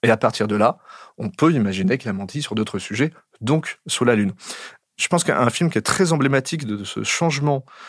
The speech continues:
d'état d'esprit, c'est Capricorn One. C'est un film de mille neuf cent soixante-dix-sept qui raconte une, euh, mission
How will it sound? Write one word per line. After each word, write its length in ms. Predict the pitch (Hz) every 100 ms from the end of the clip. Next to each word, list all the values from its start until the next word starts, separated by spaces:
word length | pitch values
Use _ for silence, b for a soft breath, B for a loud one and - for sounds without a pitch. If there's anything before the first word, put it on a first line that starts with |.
| B
d'état 220 | 123 131 135
d'esprit, 460 | 120 - - 180
c'est 200 | 170 -
Capricorn 520 | 104 151 147 135 110
One. 200 | 104 98 - B B B
C'est 180 | - -
un 140 | 113 110
film 260 | - 190
de 60 | 131
mille 60 |
neuf 100 | 139
cent 100 | 170
soixante-dix-sept 720 | 185 139 127 107 98 - - - B B B -
qui 160 | -
raconte 580 | 127 151 - 151 175 - -
une, 240 | 120 110
euh, 480 | 104 104 101 101 98
mission 600 | 107 151 - - 165 147